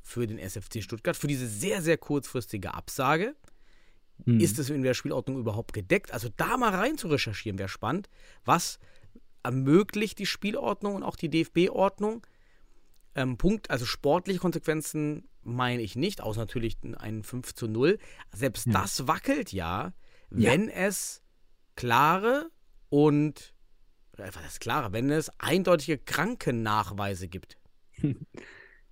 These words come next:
Speaker 2: Krankheitsnachweise, glaub ich.
Speaker 1: Krankheitsnweise und,
Speaker 2: Ja,
Speaker 1: äh,
Speaker 2: sicher.
Speaker 1: Krankschreibung, so rum. Krankschreibung
Speaker 2: Mhm.
Speaker 1: und Arbeitsunfähigkeitsbescheinigung, das ist ja hier das, das Wichtigste.
Speaker 2: Ja.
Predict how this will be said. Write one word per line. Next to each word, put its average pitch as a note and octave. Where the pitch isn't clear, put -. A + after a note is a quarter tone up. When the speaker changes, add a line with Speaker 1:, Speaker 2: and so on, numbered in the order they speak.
Speaker 2:
Krankheitsnachweise, G2
glaub D3+
ich. G#3
Speaker 1:
Krankheitsnweise G#2
und, B2
Speaker 2:
Ja, -
Speaker 1:
äh, -
Speaker 2:
sicher. A#2
Speaker 1:
Krankschreibung, A#2
so C#3
rum. G#2+
Krankschreibung F#3
Speaker 2:
Mhm. A3+
Speaker 1:
und D3+
Arbeitsunfähigkeitsbescheinigung, G3
das F3
ist -
ja C#3
hier B2+
das, A#2
das -
Wichtigste. C3
Speaker 2:
Ja. C3